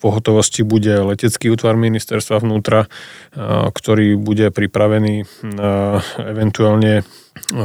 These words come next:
poskytnúť túlnikovú techniku a celé to bude riadiť, e, v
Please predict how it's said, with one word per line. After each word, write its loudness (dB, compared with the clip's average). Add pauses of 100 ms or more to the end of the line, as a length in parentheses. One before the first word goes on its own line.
(160)
poskytnúť 0 (400)
túlnikovú 2
techniku 0 (480)
a 2 (160)
celé 2 (180)
to -2
bude -2
riadiť, 0
e, 4 (840)
v -16